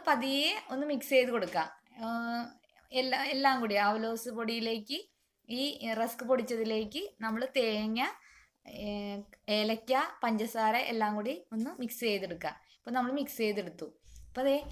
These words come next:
നോക്കിയേ, എല്ലാവർക്കും അവലോസ് പൊടിയുടെ പോലെ തന്നെ കാണാം. ഇതാവുമ്പോ ഒരു കട്ടയോ അങ്ങനെയൊന്നും ഇല്ലാതെ സുഖമായിട്ട് എല്ലാവർക്കും ഈസി ആയിട്ട് കഴിക്കാനും ചവയ്ക്കാനും പറ്റും. വയസ്സായവർക്ക് എല്ലാവർക്കും കഴിക്കാൻ പറ്റിയ അതേ ഒരു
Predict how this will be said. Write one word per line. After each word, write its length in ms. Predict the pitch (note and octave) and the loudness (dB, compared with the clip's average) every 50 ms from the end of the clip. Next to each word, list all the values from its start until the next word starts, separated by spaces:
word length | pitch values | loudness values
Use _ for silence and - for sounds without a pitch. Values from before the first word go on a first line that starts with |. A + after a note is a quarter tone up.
| - - - A#3 | -12 -10 -6 -4
നോക്കിയേ, 340 | B3 B3 A3 C4+ C4+ C#4 C4+ | -2 0 2 4 6 6 6
എല്ലാവർക്കും 760 | - A3+ A#3+ B3 C4 C4+ C#4+ C#4+ C#4 C4 C4 C4 C4+ C#4 | 4 2 0 0 0 4 6 8 8 8 8 6 6 6
അവലോസ് 380 | C4 B3+ A#3 A#3 A3+ A3+ - A3 | 6 6 6 2 0 -2 -4 -4
പൊടിയുടെ 320 | G#3 A3+ A3 A3+ A3 A#3+ | -2 0 0 2 0 0
പോലെ 360 | A#3+ A#3+ B3 A#3 A#3 A#3+ B3 A#3 | -2 0 0 0 0 0 0 -2
തന്നെ 520 | A3+ A#3 A#3 A#3+ A#3+ A#3+ B3 B3+ C4 B3 | -2 -2 -2 -4 -4 -4 -4 -6 -4 -2
കാണാം. 320 | B3 G#3+ G3 F#3 E3+ E3+ - _ _ _ _ _ _ - | 0 0 0 0 -2 -6 -8 _ _ _ _ _ _ -8
ഇതാവുമ്പോ 480 | A3+ G#3+ C4+ C#4 C#4 C#4+ C#4 C#4 C#4 C#4+ | 4 8 10 10 10 10 8 8 8 10
ഒരു 200 | C#4 C#4 C#4+ C#4 - D4 | 10 10 8 6 6 6
കട്ടയോ 460 | C4 B3+ - - - - - C#4+ C4+ B3 | 6 6 4 -2 -4 2 6 8 8 8
അങ്ങനെയൊന്നും 520 | A#3+ A#3 B3 B3 C4+ C4+ C4 C4+ C#4 C#4 | 8 6 2 2 0 2 2 4 4 4
ഇല്ലാതെ 420 | B3+ B3 A#3+ A#3 A3+ A3+ A3 A#3+ | 4 4 6 6 6 6 4 2
സുഖമായിട്ട് 640 | C4 C4 C4 B3 A3 G#3+ C#4 C#4+ C4+ B3+ A3+ G#3+ G#3 | 0 0 -2 -2 2 8 10 10 10 10 8 6 6
എല്ലാവർക്കും 560 | G#3 A#3+ A#3+ A#3+ B3+ C4 B3 B3 B3 A#3+ B3 | 6 4 2 2 4 4 4 4 2 -2 -8
ഈസി 300 | B3 A#3+ B3+ B3+ - C4+ | -8 -8 -8 -4 0 0
ആയിട്ട് 160 | C4 B3+ C4 | 0 0 0
കഴിക്കാനും 720 | - - B3 A3+ A3 G#3 - - A3+ A3 A3 B3 A#3 G3 - _ _ _ _ _ _ | 4 4 4 4 4 0 -2 0 0 0 0 0 -2 -6 -8 _ _ _ _ _ _
ചവയ്ക്കാനും 640 | - A#3 A3 A3 A3+ A3 A3+ A#3+ A3+ A3+ A3+ A#3+ B3 | 4 6 6 6 6 2 2 2 2 4 2 2 0
പറ്റും. 300 | A#3+ G#3 - F3 E3 - - | -2 -4 -4 -6 -10 -6 -2
വയസ്സായവർക്ക് 840 | G3 G3 G#3 A3 G#3+ - C4+ C4 A#3 A3 G#3+ G#3+ G#3 G3+ G#3 A#3+ | 0 0 0 0 2 6 6 6 8 6 6 4 0 0 -2 -2
എല്ലാവർക്കും 440 | A3+ A3+ A#3+ C4 C#4+ C4 B3+ B3+ - - | 0 0 2 2 2 2 2 0 2 2
കഴിക്കാൻ 400 | A#3+ G#3 G3 G3 - G#3 G#3 A3 | 4 4 4 0 -2 -2 0 0
പറ്റിയ 320 | A3 G#3 - A3 A3+ A3+ - - - - - _ G#3 | -2 -4 -4 -4 -6 -6 -8 -12 -20 -20 -8 _ -2
അതേ 380 | G3+ G3 A3 A3 A3+ A#3 A#3+ | 0 2 4 4 6 6 6
ഒരു 280 | B3 A#3+ A#3 B3+ C4+ | 4 4 4 2 0